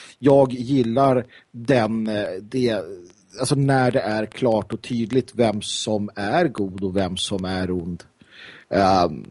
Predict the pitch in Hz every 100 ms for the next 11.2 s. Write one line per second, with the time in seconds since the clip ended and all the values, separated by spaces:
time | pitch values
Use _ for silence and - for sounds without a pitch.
0 | 58 65 98 147 160 139 - 202 196 -
1 | 73 - - - - _ - 117 156 -
2 | 147 151 135 190 226 180 147 135 135 120
3 | 90 80 - 76 87 110 127 170 147 123
4 | - 208 - 170 143 - 123 - - 101
5 | - 117 101 113 107 107 151 151 - -
6 | - 139 131 143 - 110 107 - 107 107
7 | 98 - 107 107 98 95 98 - - -
8 | - 131 156 175 127 113 120 113 110 -
9 | - 123 120 110 107 135 113 - 170 -
10 | 143 107 98 92 - - 180 156 - -
11 | - -